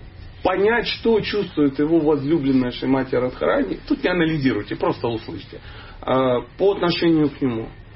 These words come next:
Потому что, э, в какой-то момент, общаясь с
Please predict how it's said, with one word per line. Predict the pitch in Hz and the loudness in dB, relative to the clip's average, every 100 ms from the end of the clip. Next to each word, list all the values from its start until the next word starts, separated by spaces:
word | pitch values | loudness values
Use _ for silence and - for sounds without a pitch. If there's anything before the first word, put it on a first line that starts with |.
| - - - - | -20 -20 -18 -2
Потому | 139 180 | 0 2
что, | 180 175 170 | 0 0 0
э, | 165 - - - | -2 -10 -20 -4
в | 143 151 156 156 143 | 0 4 4 2 0
какой-то | 175 175 185 180 | -2 0 2 2
момент, | 175 208 240 226 | 2 2 2 2
общаясь | - - 277 190 151 139 - - - - | -2 2 2 4 2 0 -8 -16 -14 0
с | 165 160 | 2 2